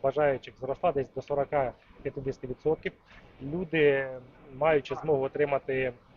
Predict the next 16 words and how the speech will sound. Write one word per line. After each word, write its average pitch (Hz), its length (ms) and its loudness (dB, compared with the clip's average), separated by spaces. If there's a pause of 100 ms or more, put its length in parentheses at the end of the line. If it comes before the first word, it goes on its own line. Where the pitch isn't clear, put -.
(120)
двадцять 147 280 0
п'ять 160 200 0
відсотків 135 500 -6
компенсації 139 600 -2
від 127 80 -14
держави 139 380 2
від 123 220 -6
елеваторного 139 500 0
обладнання, 165 460 0 (540)
е, 123 300 -2
більше 143 600 2
націлені 139 600 -4
приймати 143 540 2 (280)
рішення 143 520 -4
будуватись, 151 600 0
розширяти, 147 760 0